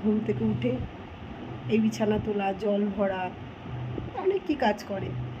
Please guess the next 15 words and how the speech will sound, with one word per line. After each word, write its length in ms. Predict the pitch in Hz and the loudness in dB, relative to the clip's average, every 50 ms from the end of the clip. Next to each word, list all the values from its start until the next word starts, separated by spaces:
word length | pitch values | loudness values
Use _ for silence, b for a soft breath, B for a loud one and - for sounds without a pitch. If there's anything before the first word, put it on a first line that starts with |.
| - - - - - - - - - | -10 -12 -10 -8 -8 -8 -6 0 2
আর 140 | 226 233 | 2 4
একটা 240 | 240 240 240 - 254 | 2 2 0 0 0
যদি 200 | 240 254 226 247 | 2 2 4 4
ওর 100 | 254 240 | 4 4
বোন 280 | 226 226 262 254 254 254 | 6 6 6 6 6 6
থাকতো, 360 | - 254 294 - - - 233 | 2 -2 -4 -6 -4 -6 -4
তাহলে 240 | - 240 233 233 226 | 0 0 0 0 0
কি 120 | 233 262 | 0 -2
ওকে 140 | 254 - 254 240 - | -2 -2 -2 -2 -2
করতে 280 | 247 220 - - 285 | -2 -2 -2 0 2
হতো? 280 | 277 294 294 - 196 175 - - - - - - - - - - - - - - - - - - - - - - - - - 110 110 110 104 - - - - - - - - - - 90 - - - - - - - - - - - - - - 113 113 - - - 220 | 2 2 2 0 -2 -6 -8 -10 -12 -12 -12 -10 -8 -8 -8 -8 -8 -8 -6 -6 -4 -4 -4 -6 -8 -12 -12 -12 -10 -10 -8 -8 -6 -6 -6 -6 -6 -8 -8 -8 -8 -8 -8 -8 -8 -8 -8 -8 -8 -6 -4 -4 -4 -4 -6 -10 -10 -10 -10 -8 -8 -8 -6 -6 -4 -2
মাকে 320 | 233 233 226 220 220 247 233 - - | 0 2 2 0 0 -2 -4 -4 0
খাবার 320 | 233 226 220 233 226 220 | 2 2 4 4 2 2
দিয়ে 160 | 226 233 233 233 | 2 0 0 -2
দিয়েছি, 500 | 233 - - - - - - 285 294 | -2 -4 -6 -6 -6 -4 0 2 2